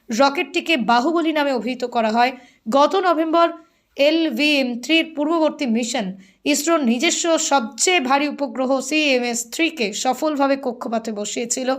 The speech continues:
এবারের সাফল্য আন্তর্জাতিক বাণিজ্যিক উপগ্রহ উৎক্ষেপণ বাজারে ভারতের অবস্থান আরও সুদৃঢ় করল। এই মিশনটি কেবল একটা প্রযুক্তিগত সাফল্যই নয়, বরং আত্মনির্ভর ভারত অভিযানের দিক থেকেও তা বিশেষ তাৎপর্যপূর্ণ। এটা প্রমাণ করে যে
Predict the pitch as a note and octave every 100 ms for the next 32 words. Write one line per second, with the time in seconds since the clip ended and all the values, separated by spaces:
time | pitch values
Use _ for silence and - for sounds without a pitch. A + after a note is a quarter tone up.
0 | - - - C#4 E4+ G4+ G4+ - D4+ F4+
1 | E4 A#3+ - - C#4 F#4+ F#4+ G4+ G4 C#4+
2 | E4+ E4+ - B3+ C#4 C4+ G#3+ C#4 C4+ B3
3 | A3 A#3 A3+ A3 - A3 A3+ G#3 G3+ A3+
4 | B3 C4 - _ - A#3 D4+ F4+ F4+ C4+
5 | C#4 D4 D#4 C#4+ C4 A#3+ - D#4+ A3 C4
6 | D#4 A#3 A#3 G#3 G#3 G3 - _ - C#4+
7 | C4+ C#4+ G4 E4+ B3 F#3+ - - - D4+
8 | E4+ E4 D#4+ D4+ D#4 D4+ F4+ - E4 D#4
9 | C#4 C#4 C4 A3+ B3+ B3+ A3+ G#3+ C4 D#4+
10 | C4+ B3 A#3+ A#3+ C4+ C4+ - E4+ E4 C#4+
11 | D4+ A3+ A#3+ C4 - C4+ B3+ B3+ A#3 G3+
12 | A#3+ - B3+ A#3 G#3+ - _ - A#3 G#3+
13 | A3+ C4+ C4 C4+ B3+ - C#4+ A3+ G#3 G#3+
14 | G#3+ G3+ G#3 C4 C4 D#4+ F#4+ G4+ D4 A3
15 | G3+ A#3 A3